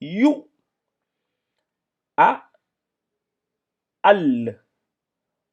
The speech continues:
qa, aïe, you. Voilà, ici,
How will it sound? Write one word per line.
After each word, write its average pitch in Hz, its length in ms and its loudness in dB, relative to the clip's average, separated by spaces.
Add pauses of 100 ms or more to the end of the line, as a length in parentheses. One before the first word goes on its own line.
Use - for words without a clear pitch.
(420)
qa, 240 200 4 (1600)
aïe, 185 460 2 (1160)
you. 175 1080 -6 (680)
Voilà, 123 380 -2
ici, 226 440 -12